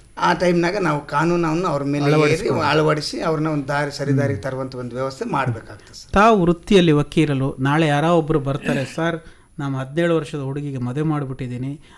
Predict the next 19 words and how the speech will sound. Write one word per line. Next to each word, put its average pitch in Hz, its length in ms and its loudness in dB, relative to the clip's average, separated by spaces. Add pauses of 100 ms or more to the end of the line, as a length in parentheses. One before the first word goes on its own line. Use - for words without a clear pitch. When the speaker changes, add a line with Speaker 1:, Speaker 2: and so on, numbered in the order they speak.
(120)
Speaker 2:
ಅದು 139 140 -8
ಯಾರೋ 165 300 -2
ಬಂದು 143 260 -2
ಕೇಸ್ 160 340 0
ಹಾಕಿದ್ದಾರೆ 139 400 -6
ಸರ್, 151 220 -10 (340)
ಏನಾದರೂ 196 420 4
ಮಾಡಿ 170 300 2
ನ್ಯಾಯ 160 300 2
ಕೊಡಿಸಿ" 160 420 -2
ಅಂದರೆ 143 200 -4
ತಾವು 131 260 -4
ಏನು 156 160 6
ಮಾಡ್ತೀರಿ? 113 460 -2 (400)
ಹದಿನೇಳು 196 380 2
ವರ್ಷದ 175 180 0
ಹುಡುಗಿ 170 240 -2
ಮದುವೆ 156 260 0
ಮಾಡಿದ್ದಾರೆ, 143 800 -6